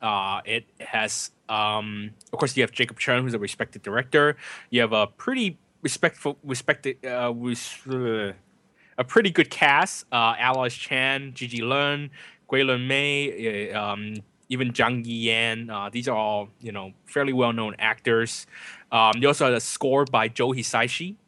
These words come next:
um, better known for his work on the Studio Ghibli films, a very, very respected, uh, composer. However, the film is a little too ambitious for its own good.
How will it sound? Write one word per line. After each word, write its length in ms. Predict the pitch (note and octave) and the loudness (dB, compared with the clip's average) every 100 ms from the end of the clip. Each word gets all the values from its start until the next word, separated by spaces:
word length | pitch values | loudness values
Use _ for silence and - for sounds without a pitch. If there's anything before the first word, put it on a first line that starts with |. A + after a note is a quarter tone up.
| _ | _
um, 380 | A#2 G#2+ G#2 A2 - | -8 -6 -6 -8 -4
better 180 | - B2 | 0 0
known 260 | A2+ A2+ A2+ | 0 -2 -2
for 140 | A2+ | -4
his 200 | G#2 - | -8 -6
work 240 | A2 A2 - | -6 -6 -6
on 120 | G2 | -8
the 80 | F#2+ | -8
Studio 380 | - - G#2+ G2 | -10 -6 -6 -4
Ghibli 400 | - G#2 A2+ G#2+ | -4 -4 -4 -4
films, 420 | A#2 G#2+ A2+ A2 | -4 -4 -4 -8
a 80 | F#2+ | -10
very, 420 | G2+ A#2+ C3+ B2 | -2 2 4 2
very 260 | A2+ G#2 | 0 -2
respected, 580 | G2 G2 - G2 - G2 - - - | -4 -8 -6 -6 -6 -10 -12 -18 -12
uh, 200 | F#2 E2+ | -10 -10
composer. 680 | - G#2 F#2+ A2 A#2 B2 - - - - - | -14 -10 -6 0 2 2 -4 -18 -16 -16 -6
However, 280 | - C#3+ D#3 | 2 4 4
the 100 | D3 | 0
film 540 | B2+ - D#3+ E3 E3 F3 - | 0 4 4 4 0 -6 -2
is 360 | C3+ C3+ - - | 0 0 -2 -2
a 80 | |
little 560 | C#3 C#3+ D3 F#3 A#3+ G#3 | 0 0 2 6 8 6
too 420 | - - G#3+ G#3 | 4 -4 0 2
ambitious 520 | D3+ D3+ C#3+ C#3 D#3 - | 2 0 0 -2 -2 -4
for 140 | C#3+ | -4
its 160 | A#2+ - | -4 -4
own 220 | B2 A#2+ | -6 -6
good. 400 | A#2 A2+ A2+ B2+ | -4 0 0 -2